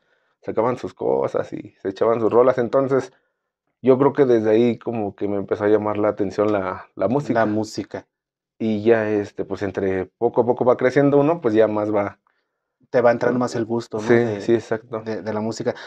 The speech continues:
Speaker 2: Entonces, por ellos te llamó la atención la batería.
Speaker 1: Sí, yo creo que era el instrumento que más nos dejaban tocar en ese tiempo, ¿no? Yo creo que
Speaker 2: Ah,
Speaker 1: era el,
Speaker 2: ok.
Speaker 1: igual como que el que, "Órale, sí, agarra la batería", pues,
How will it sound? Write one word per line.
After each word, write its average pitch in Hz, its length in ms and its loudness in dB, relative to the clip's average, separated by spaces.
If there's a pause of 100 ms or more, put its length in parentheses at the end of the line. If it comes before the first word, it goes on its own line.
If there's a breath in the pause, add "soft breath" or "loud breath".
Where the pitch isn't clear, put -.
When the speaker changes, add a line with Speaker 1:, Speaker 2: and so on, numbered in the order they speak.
Speaker 2:
Entonces, 147 320 0
por 143 140 2
ellos 156 140 -2
te 151 100 -2
llamó 127 200 0
la 156 80 0
atención 135 380 -4
la 151 100 2
batería. 117 440 -2 (100)
Speaker 1:
Sí, - 520 0 (320)
yo 123 140 4
creo 135 180 2
que 120 640 6 (480 soft breath)
era 147 220 6
el 160 80 6
instrumento 147 440 2
que 120 140 6
más 139 180 4
nos 143 160 0
dejaban 135 280 2
tocar 135 240 2
en 127 120 -2
ese 123 140 -2
tiempo, 175 320 -2
¿no? 165 200 -2
Yo 147 140 0
creo 147 200 2
que 151 80 4
Speaker 2:
Ah, 151 80 6
Speaker 1:
era - 20 6
el, 113 300 2
Speaker 2:
ok. 101 80 -2
Speaker 1:
igual 127 340 2
como 113 300 -4
que 101 160 -6
el 107 120 -8
que, 120 120 -6
"Órale, 208 580 2
sí, - 160 2
agarra 180 340 4
la 131 100 0
batería", 117 420 -2
pues, - 180 -20